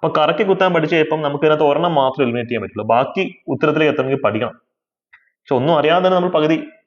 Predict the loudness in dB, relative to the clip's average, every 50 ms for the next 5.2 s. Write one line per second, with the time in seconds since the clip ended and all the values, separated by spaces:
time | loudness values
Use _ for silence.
0 | _ -4 -4 -2 -2 0 -2 0 0 2 2 2 2 2 0 -2 -2 0 0 0
1 | 0 0 -2 -2 -4 -6 -10 -16 -16 -16 -10 -6 -6 -6 -6 -8 -14 -20 _ _
2 | _ _ _ _ _ -14 -6 -2 0 0 2 2 2 2 2 2 2 2 2 2
3 | 2 0 0 -2 -6 -12 -14 -16 -20 _ _ _ _ -4 -2 -2 -2 -4 -2 0
4 | 0 0 0 -2 -4 -4 -4 -4 -4 -6 -6 -4 -4 -4 -4 -4 -4 -4 -4 -4
5 | -4 -4 -4 -6